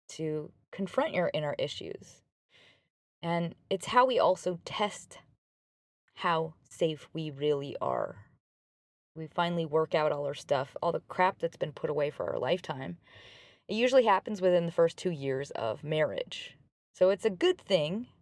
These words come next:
that a person feels safe enough to really let the weird out, but it's, on the receiving end, pretty rough, and it can be an unexpected test to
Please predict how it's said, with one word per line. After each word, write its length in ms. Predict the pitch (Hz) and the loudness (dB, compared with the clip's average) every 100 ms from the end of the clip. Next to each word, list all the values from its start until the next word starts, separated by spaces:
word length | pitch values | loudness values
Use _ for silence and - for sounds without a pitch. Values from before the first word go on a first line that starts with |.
| _ _ _ _ - | _ _ _ _ -2
that 100 | 165 | 0
a 60 | 165 | 4
person 320 | 175 165 156 | 2 2 0
feels 180 | 156 - | 0 0
safe 260 | 151 139 | -2 -2
enough 220 | 143 131 - | -2 -8 -8
to 100 | 147 | -2
really 360 | 151 147 139 - | 2 2 0 -8
let 220 | - 131 | -6 -4
the 80 | 139 | 0
weird 220 | 147 151 | 2 4
out, 240 | 156 180 - | 6 4 4
but 120 | 180 | 2
it's, 280 | 190 - - - - - - _ - | 2 -4 -20 -20 -20 -20 -20 _ 0
on 80 | |
the 80 | 196 | 4
receiving 460 | 233 - 311 247 208 | 4 4 2 4 2
end, 340 | 180 180 185 - _ - - - _ _ - | 2 0 -4 -10 _ -20 -20 -20 _ _ 0
pretty 180 | 349 | 2
rough, 380 | 262 156 147 - - | 4 4 2 -8 -4
and 100 | 170 | -4
it 100 | - | -2
can 140 | 180 | -4
be 480 | 180 190 185 185 202 - | -2 -2 -2 -4 -8 -14
an 200 | - 160 - | -12 -12 -6
unexpected 760 | 220 240 247 - 214 - 185 165 | -2 -2 -2 -2 -2 -2 -14 -12
test 600 | - - - - - - _ _ | -8 -6 -6 -10 -18 -20 _ _
to 320 | - 165 143 | -8 -4 -4